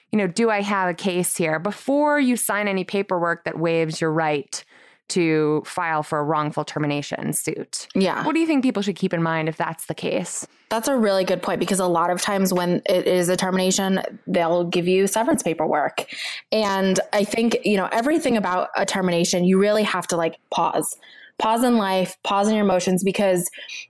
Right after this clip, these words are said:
Speaker 2: it may seem really attractive to get, you know, five, ten thousand dollars as part of a severance agreement,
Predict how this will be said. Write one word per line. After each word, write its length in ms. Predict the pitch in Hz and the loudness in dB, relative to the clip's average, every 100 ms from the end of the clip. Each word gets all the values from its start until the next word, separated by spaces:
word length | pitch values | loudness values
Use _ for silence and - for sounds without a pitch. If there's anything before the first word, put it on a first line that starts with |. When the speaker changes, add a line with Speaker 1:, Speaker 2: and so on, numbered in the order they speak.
| - | -2
Speaker 2:
it 160 | 214 196 | 0 2
may 160 | 202 | 0
seem 320 | 202 247 233 | 2 2 4
really 300 | 202 180 180 | 4 4 2
attractive 680 | 180 - 175 170 - 196 190 | 2 0 -4 -4 0 0 2
to 100 | 190 | 0
get, 320 | 175 170 165 - | 0 2 0 0
you 120 | 170 | 0
know, 300 | 160 147 170 - _ | 0 0 -4 -6 _
five, 320 | - 165 165 - | -2 0 0 0
ten 320 | - 165 170 | -2 0 0
thousand 380 | 160 160 170 160 | 0 0 2 2
dollars 840 | 156 165 185 196 220 220 220 - _ _ _ _ - | 2 2 2 2 2 2 -2 -6 _ _ _ _ -4
as 160 | 196 180 | -4 -2
part 180 | 196 | 0
of 40 | 180 | 0
a 40 | |
severance 400 | 180 160 175 202 | 0 0 0 0
agreement, 540 | 226 240 247 262 269 | 0 2 2 4 2